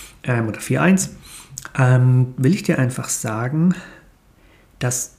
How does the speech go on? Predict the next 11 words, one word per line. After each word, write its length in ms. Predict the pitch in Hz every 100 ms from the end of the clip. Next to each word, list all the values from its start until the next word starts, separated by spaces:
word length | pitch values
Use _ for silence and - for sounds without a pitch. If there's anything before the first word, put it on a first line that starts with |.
| _ _ -
es 160 | - -
so 160 | 160
wichtig 400 | 180 196 - 139
ist, 220 | 123 -
dass 160 | 120 -
Vierer-Menschen 1080 | - - 180 180 139 117 113 113 - 117 113 - - - - - - -
nicht 440 | 143 202 - -
immer 280 | 143 151 131
diesen 380 | 117 117 117 110
schnellen 720 | - - 131 139 139 131 113
Weg 320 | 117 131 -